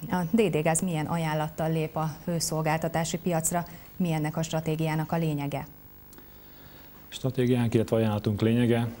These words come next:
Speaker 2: az, hogy választási lehetőséget kínálunk a pécsi távfűtésben, eh, lé-, lévő ügyfeleknek, illetve rem-, remélhetőleg jövőben ügyfeleinknek. Ez azt jelenti, hogy, eh,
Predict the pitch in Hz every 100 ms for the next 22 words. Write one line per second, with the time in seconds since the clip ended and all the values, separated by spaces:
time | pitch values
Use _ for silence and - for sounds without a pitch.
0 | - 110 110 107 104 95 104 - 107 98
1 | 95 101 98 95 - 98 95 95 90 -
2 | 95 98 - 92 - 98 - 90 - 110
3 | 95 87 - 104 95 92 87 - 117 113
4 | - 156 - - - - - - - 104
5 | 110 101 101 101 104 113 101 113 117 117
6 | 120 110 101 104 101 104 107 110 98 104
7 | 98 98 98 92 95 98 - 107 107 123
8 | 123 - - - - - 110 - 113 113
9 | 113 104 107 104 101 98